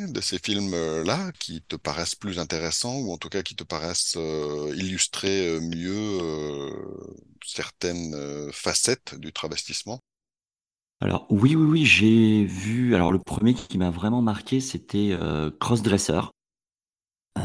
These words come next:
Speaker 2: un film français sur, euh, qui suivait trois ou quatre travestis, si ma mémoire est bonne, en sachant que c'était sur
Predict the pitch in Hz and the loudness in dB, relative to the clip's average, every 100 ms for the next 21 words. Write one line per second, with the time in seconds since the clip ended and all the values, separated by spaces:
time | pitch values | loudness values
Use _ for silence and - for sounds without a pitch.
0 | 90 82 95 95 107 104 92 92 107 104 | -2 0 0 2 0 0 -2 -2 -2 -2
1 | - 110 123 - - - 104 92 80 87 | 0 -2 -2 -6 -8 -8 -6 -6 -4 -2
2 | 85 82 82 82 82 78 - 92 - 92 | 0 0 0 -2 -4 -6 -10 -6 -4 -2
3 | 104 - 110 107 104 101 - 104 98 95 | -4 -4 -2 -2 0 -2 -2 -2 -2 -2
4 | - 98 104 - 80 76 87 92 107 85 | -6 -8 -8 -6 -4 -2 -2 0 0 0
5 | 80 85 120 82 - _ _ _ _ _ | 0 0 0 0 -4 _ _ _ _ _
6 | _ _ _ _ _ 107 98 87 95 87 | _ _ _ _ _ -2 -2 -4 -2 0
7 | - 117 123 123 113 - 90 - 123 - | 2 2 2 2 0 0 -2 2 0 0
8 | - - - 113 120 87 | -8 -8 -4 0 0 0